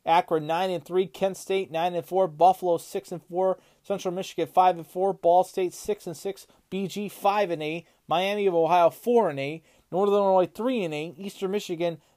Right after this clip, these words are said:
three and nine. And Western Michigan has yet to win a mac game. They are oh and thirteen. Overall records, Toledo's nineteen and five, Ohio nineteen and four, Akron sixteen and four,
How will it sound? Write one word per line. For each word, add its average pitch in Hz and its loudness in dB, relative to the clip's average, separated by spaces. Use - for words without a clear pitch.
three 175 -4
and 156 -6
nine. 180 0
And 160 -4
Western 185 -2
Michigan 170 -10
has 147 -6
yet 214 -4
to 190 -6
win 175 -8
a 165 -8
mac 180 -2
game. 160 -6
They 160 2
are 143 4
oh 202 8
and 165 -4
thirteen. 185 -4
Overall 214 8
records, 175 2
Toledo's 175 0
nineteen 185 -6
and 143 -8
five, 147 2
Ohio 170 4
nineteen 160 -8
and 143 -10
four, 143 -2
Akron 180 -2
sixteen 170 -12
and 127 -10
four, 135 -4